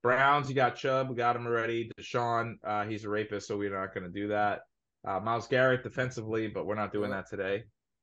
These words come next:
Speaker 1: Uh, okay, South. South, you got, uh, we already got Henry. Um, no one else there on the Titans. Uh,
Speaker 2: Mm-hmm.
Speaker 1: Texans got nobody.
Speaker 2: You said
Speaker 1: Um,
Speaker 2: nobody else?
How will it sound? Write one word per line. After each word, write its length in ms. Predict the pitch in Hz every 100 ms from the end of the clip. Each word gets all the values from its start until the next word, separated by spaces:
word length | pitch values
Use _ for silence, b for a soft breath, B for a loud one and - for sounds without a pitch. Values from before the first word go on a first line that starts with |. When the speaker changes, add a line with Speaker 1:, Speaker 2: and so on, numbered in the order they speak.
| _ 90
Speaker 1:
Uh, 1120 | 92 87 90 92 92 92 92 95 95 95 92
okay, 220 | - 107
South. 480 | - - 107 120 147 - _
South, 420 | - 107 107 -
you 120 | 110
got, 380 | 107 101 98 - - _ _ -
uh, 120 | 98
we 80 | 107
already 160 | 120 120
got 180 | 127 123
Henry. 560 | 135 131 120 120 143 - _ _ _ _ _ -
Um, 460 | 98 98 95 92 - _ 101
no 200 | 110 120
one 120 | 117
else 200 | 120 -
there 200 | 113 117
on 120 | 110
the 60 | 101
Titans. 600 | 110 98 104 127 - _ _ _ _ -
Uh, 80 |
Speaker 2:
Mm-hmm. 280 | 95 92 90 - _ _ _ _ _ _ _ -
Speaker 1:
Texans 380 | 151 131 135 117
got 220 | 113 104
nobody. 520 | 107 95 92 110 135 _ _ _ _ _ _ -
Speaker 2:
You 160 | 98
said 140 | - 202
Speaker 1:
Um, 60 |
Speaker 2:
nobody 340 | 202 202 208 202
else? 280 | 208 -